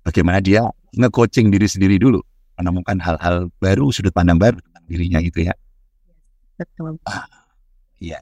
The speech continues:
Speaker 1: iya.
Speaker 2: Tapi Kak Jaya, aku jadi keingat, sebenarnya ada satu faktor juga yang nggak kalah penting.
Speaker 1: Ah,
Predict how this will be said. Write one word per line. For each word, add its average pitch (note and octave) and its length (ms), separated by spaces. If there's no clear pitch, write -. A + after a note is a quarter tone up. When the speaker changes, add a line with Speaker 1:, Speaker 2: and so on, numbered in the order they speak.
Speaker 1:
iya. - 160
Speaker 2:
Tapi C4 200
Kak G3 160
Jaya, G3+ 280
aku C4 160
jadi G3+ 160
keingat, F3 480
sebenarnya G3 560
ada A3 360
satu F3+ 280
faktor F#3 320
juga G3+ 240
yang G#3 160
nggak D#3+ 80
kalah E3 200
penting. E3 280
Speaker 1:
Ah, A#2 240